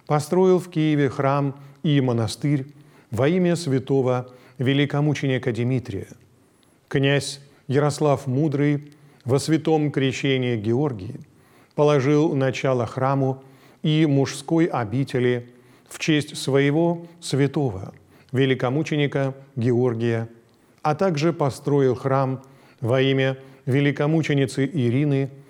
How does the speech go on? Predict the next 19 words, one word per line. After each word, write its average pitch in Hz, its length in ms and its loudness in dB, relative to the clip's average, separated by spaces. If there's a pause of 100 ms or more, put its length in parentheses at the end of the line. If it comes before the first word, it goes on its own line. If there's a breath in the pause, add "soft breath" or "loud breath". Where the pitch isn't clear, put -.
(280 loud breath)
небесного 170 600 0
покровителя 131 840 0 (260 loud breath)
своей 131 540 0
супруги. 123 640 -4 (340)
Храм 147 420 0
в - 80 -14
честь 143 340 -2
великомученика 139 920 0
Георгия 127 680 0 (520 soft breath)
находился 165 600 0
перед 156 300 0
вратами 127 720 -2 (280 loud breath)
Святой 143 520 0
Софии. 120 640 -6 (580 soft breath)
На 127 160 0
его 135 260 2
строительство 143 880 -2 (460 loud breath)
князь 147 440 0
Ярослав 143 580 -2